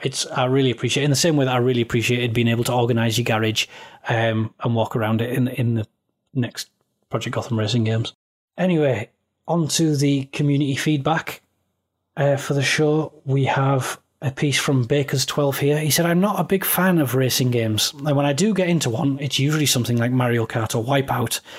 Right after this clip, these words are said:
rather than a traditional driving game. I tend to find them boring, and once I've won a race on a track, I feel like I don't want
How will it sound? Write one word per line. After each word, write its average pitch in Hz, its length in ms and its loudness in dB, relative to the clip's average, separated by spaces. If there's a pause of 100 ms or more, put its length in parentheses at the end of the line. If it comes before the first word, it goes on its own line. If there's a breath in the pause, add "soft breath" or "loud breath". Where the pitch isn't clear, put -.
(260 loud breath)
rather 151 400 0
than 170 160 2
a 160 60 2
traditional 120 560 0
driving 139 420 0
game. 107 220 -2 (280)
I 156 80 -2
tend 208 180 0
to - 60 -2
find 143 220 0
them 117 100 0
boring, 135 320 0 (600 loud breath)
and 135 120 0
once 165 200 0
I've 135 140 0
won 156 100 2
a 135 60 2
race 135 260 0
on 120 60 0
a 110 40 -2
track, - 480 -4
I 131 80 -2
feel 143 260 2
like 120 180 0
I 123 40 0
don't 123 420 -2
want 131 280 -2